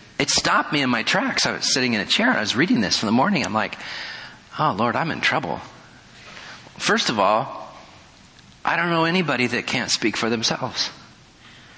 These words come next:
I have a voice, but I don't know anybody that doesn't have a voice. How can I speak up for those who can't speak for themselves if I don't have anybody like that in my life?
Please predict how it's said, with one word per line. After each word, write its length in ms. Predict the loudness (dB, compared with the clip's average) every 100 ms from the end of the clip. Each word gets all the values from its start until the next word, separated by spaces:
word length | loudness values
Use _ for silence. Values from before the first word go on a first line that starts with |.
| -20 -20 -20 -20 -20 -20 -20 -20 -20 -20 -20 -20 -20 -16 -4
I 120 | -2
have 180 | 0 0
a 40 |
voice, 640 | 0 0 0 0 0 0 -4 -12 -20 -20 -20 -20 -20 -20 -20 -20 -20 -20 -20 -20 -20 -20 -20 -18 -18 -18 -20 -20 -12 -2
but 140 | 0
I 80 | 2
don't 140 | 2
know 100 | 2
anybody 320 | 2 2 2
that 140 | 0 0
doesn't 240 | 0 0
have 160 | -2 -2
a 40 |
voice. 560 | -2 -2 0 0 0 -2 -8 -4
How 100 | -2
can 160 | 0 0
I 80 |
speak 300 | -2 0 0
up 120 | -2 -2
for 120 | 0
those 240 | 2 2
who 60 | 2
can't 220 | 0 -2
speak 200 | 0 -2
for 60 | 0
themselves 400 | 0 2 0 -2 -4 -4 -2
if 120 | 0
I 60 | 0
don't 100 | 2
have 120 | 0
anybody 260 | 0 0
like 200 | 0 0
that 120 | -2 -2
in 60 |
my 120 | 0
life? 400 | 2 0 0 -4